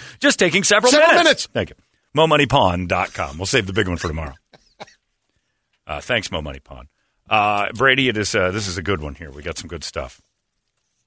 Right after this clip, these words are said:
Speaker 1: <laughs>
Speaker 2: Super Bowl fallout?
Speaker 1: Uh, that's a, I'll ask that in a second. This one, uh, there's some Super Bowl stuff. Super Bowl, I'll just start with that. Super Bowl Sunday, I'm, uh, dear Brady, Super Bowl Sunday, I'm working and managing the restaurant,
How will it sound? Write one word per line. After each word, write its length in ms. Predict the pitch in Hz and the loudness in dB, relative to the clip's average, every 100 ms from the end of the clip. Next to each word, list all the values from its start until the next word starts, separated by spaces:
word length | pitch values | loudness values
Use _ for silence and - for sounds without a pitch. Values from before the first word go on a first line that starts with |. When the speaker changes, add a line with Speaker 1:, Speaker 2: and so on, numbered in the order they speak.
| _ _ _ _ _ _ _ _ _ _ _ _ _ _ _ _ _ _ _ _ _ _ _ _ _ - _ _ _ | _ _ _ _ _ _ _ _ _ _ _ _ _ _ _ _ _ _ _ _ _ _ _ _ _ -20 _ _ _
Speaker 1:
<laughs> 500 | - - 214 - 247 | -6 -2 -4 -2 -2
Speaker 2:
Super 280 | - 190 156 | 0 0 0
Bowl 180 | 143 165 | 2 2
fallout? 540 | - 156 147 151 170 - _ - | 4 2 4 2 0 -2 _ -10
Speaker 1:
Uh, 200 | 101 92 | -8 -6
that's 140 | 95 | -8
a, 180 | 80 73 | -10 -4
I'll 160 | 82 76 | -2 0
ask 220 | 73 - | -4 -6
that 180 | 69 - | -10 -10
in 60 | |
a 40 | 76 | -14
second. 320 | - 69 - | -14 -16 -8
This 180 | 110 - | -6 -4
one, 160 | 110 90 | -6 0
uh, 220 | 104 101 | 2 4
there's 180 | 127 - | 2 0
some 160 | 147 | -4
Super 260 | - 135 117 | -4 -4 -4
Bowl 180 | 107 101 | -4 -4
stuff. 300 | - 107 - | -2 -2 0
Super 220 | 143 131 | -4 0
Bowl, 140 | 123 | 2
I'll 120 | 117 | 2
just 160 | 104 - | 2 -4
start 200 | 127 98 | -2 -2
with 80 | 90 | -2
that. 160 | 82 | -4
Super 200 | - 156 | -2 -2
Bowl 120 | 131 131 | 0 0
Sunday, 340 | 151 143 127 | 0 2 0
I'm, 160 | 113 107 | 0 -2
uh, 340 | 101 90 90 | -2 0 -2
dear 160 | 90 139 | -4 -2
Brady, 220 | 139 120 | 0 -2
Super 260 | - 147 | -4 -4
Bowl 120 | 127 120 | 0 0
Sunday, 280 | 135 123 | 0 -2
I'm 80 | 107 | -2
working 300 | 117 123 113 | -2 -2 -4
and 80 | 101 | -4
managing 340 | 104 110 98 | -4 -4 -6
the 80 | 95 | -4
restaurant, 460 | 98 98 113 92 | -2 -2 -2 -4